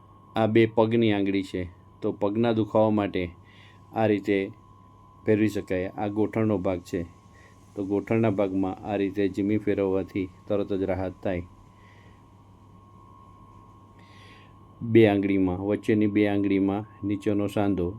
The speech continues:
આ ગોઠણનો ભાગ છે. ઘૂંટી દુખતી હોય તો ઉપરનો સાંધો. ત્રણ સાઈડ પ્રેશર આપી શકાય, એક અહીંયા, એક સાઈડમાં અને એક ઉપર.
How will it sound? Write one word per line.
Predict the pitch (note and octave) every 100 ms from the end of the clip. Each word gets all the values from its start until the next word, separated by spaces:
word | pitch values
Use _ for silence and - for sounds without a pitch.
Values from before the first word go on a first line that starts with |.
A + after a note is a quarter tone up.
| -
આ | G2+
ગોઠણનો | G2 F#2+ - F#2+ F#2+
ભાગ | F2 F2
છે. | F2 - C3+ - - - - - - -
ઘૂંટી | G#2+ G#2+ B2+
દુખતી | A2 G#2+ A2+
હોય | G2+ F2+
તો | F#2 A2
ઉપરનો | G#2 G#2 G2+ F#2+
સાંધો. | F2+ F2+ E2+ F2 E2+ - - - - - - - - - - - - - - - -
ત્રણ | A#2
સાઈડ | A2 A2 G#2
પ્રેશર | G#2 G2 G#2+
આપી | G2 A2
શકાય, | G2 F#2 F#2 F2+ G2 -
એક | G2 F#2+
અહીંયા, | G2 G2 B2+ F3 - - - - - - - -
એક | - F#2+
સાઈડમાં | - F#2 F#2+ G#2 A2 C3 - -
અને | G2+ F#2
એક | F#2 G2+
ઉપર. | F#2 E2